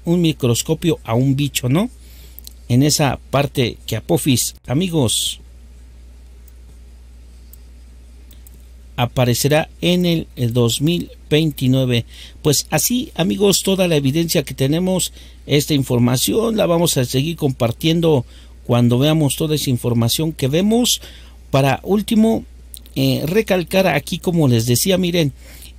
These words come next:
eh, después de esta impresionante imagen que les compartía de, eh, del avistamiento de,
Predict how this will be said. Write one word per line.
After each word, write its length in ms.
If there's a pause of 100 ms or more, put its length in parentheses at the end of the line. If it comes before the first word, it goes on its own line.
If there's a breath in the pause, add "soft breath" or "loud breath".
eh, 500 (200)
después 480
de 80
esta 160
impresionante 680
imagen 380
que 140
les 180
compartía 840 (680 loud breath)
de, 640 (1400)
eh, 720 (3000)
del 180
avistamiento 1000 (500)
de, 640